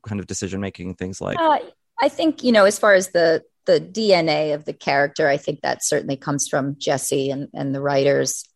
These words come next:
Speaker 2: I was excited, though. I, I, I, I was so excited about his casting. I, I might have been too forthright about that, but I, I,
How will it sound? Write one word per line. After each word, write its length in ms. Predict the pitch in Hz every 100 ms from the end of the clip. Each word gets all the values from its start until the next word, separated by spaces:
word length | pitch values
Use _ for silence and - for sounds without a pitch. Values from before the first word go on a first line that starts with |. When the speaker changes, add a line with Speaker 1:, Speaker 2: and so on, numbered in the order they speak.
| _
Speaker 2:
I 160 | 139 175
was 160 | 233
excited, 540 | 240 - 196 180 170 156
though. 400 | 160 151 151 -
I, 60 | 147 -
I, 120 | 143 -
I, 40 | 147 156 _ _
I 80 | -
was 140 | 202
so 120 | - 262
excited 280 | - 202
about 220 | 165 160 170
his 220 | 170 -
casting. 580 | - 151 151 - 147 139
I, 160 | 135 -
I 100 | 156
might 260 | 170 156
have 180 | 151 -
been 320 | 147 139 143 - _ _ -
too 220 | - 160
forthright 440 | - 160 147 165 151
about 280 | 151 151
that, 200 | 165 151
but 100 | 147
I, 120 | 143 143
I, 340 | - 147 156